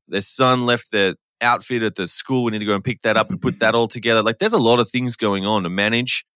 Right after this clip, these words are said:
a lot of your life. Then the finances just, you know, they sort of just ratchet down in priorities and they look like,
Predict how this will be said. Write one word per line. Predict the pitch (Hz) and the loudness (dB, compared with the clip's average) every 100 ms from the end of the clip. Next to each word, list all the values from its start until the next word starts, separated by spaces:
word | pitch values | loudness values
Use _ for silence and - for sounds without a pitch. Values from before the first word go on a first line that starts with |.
| _ - | _ -6
a | |
lot | 101 104 | 0 0
of | 92 | -2
your | 85 82 | -8 0
life. | 117 113 - _ | 2 2 -2 _
Then | 127 131 120 - | 0 0 0 -4
the | 120 | -8
finances | - 143 226 175 - 113 - | 0 2 4 0 -4 -10 -6
just, | 117 - - | -8 -8 -12
you | 117 | -8
know, | 110 | -4
they | 110 | -2
sort | 110 160 | -2 -6
of | 143 | -4
just | 113 - - | -6 -6 -2
ratchet | 107 117 123 - | -2 0 -4 -4
down | 110 107 | -2 0
in | 101 | -2
priorities | - 98 98 117 104 92 90 - _ _ _ | -2 2 4 2 0 -6 -10 -14 _ _ _
and | 110 | -2
they | 110 | 0
look | 120 123 | 0 -2
like, | 110 101 | 0 0